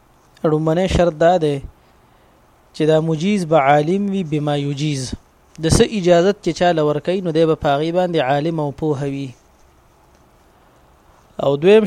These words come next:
شرط د اجازې دا دی چې دا مجیز به ثقه وي فی الدین والروایه، او معروف بالعلم به وي.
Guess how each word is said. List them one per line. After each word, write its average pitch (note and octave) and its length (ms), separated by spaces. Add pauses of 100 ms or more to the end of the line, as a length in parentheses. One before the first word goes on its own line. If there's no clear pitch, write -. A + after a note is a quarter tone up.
شرط G3+ 240
د - 20
اجازې E3 560
دا E3+ 120 (100)
دی D3+ 120 (1000)
چې - 160
دا D3+ 80 (140)
مجیز F3+ 300 (120)
به D#3+ 60
ثقه D#3 420
وي G3+ 140
فی - 220
الدین E3 360
والروایه، C#3 720 (2000)
او C3 200
معروف C#3+ 320 (140)
بالعلم C#3+ 440
به C#3 140
وي. C3 80